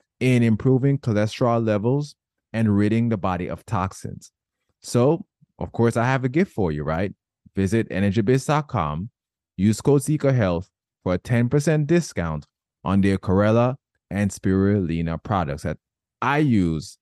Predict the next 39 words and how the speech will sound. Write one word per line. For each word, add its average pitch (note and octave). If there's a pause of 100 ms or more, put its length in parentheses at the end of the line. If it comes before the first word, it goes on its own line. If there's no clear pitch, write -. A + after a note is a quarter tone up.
(400)
in G#2+
my G2
routine E2+ (400)
just G#2+
about D#2+
daily. C2+ (800)
The G#2+
link C3+
will E3+
be E3
in D#3
the D#3+
show D3
notes F#2+
and, F2
of F2
course, G#2 (640)
in A2
the G2+
description F2+
of D#2
the D#2+
episode. C2 (800)
But F2
with F2+
that E3
being A#2+
said, D#2 (420)
let's C#3+
talk D#3+
about B2 (380)
foods B2
that F#2+
you A2
can G#2
add F#2
to C3
your C#3
diet C3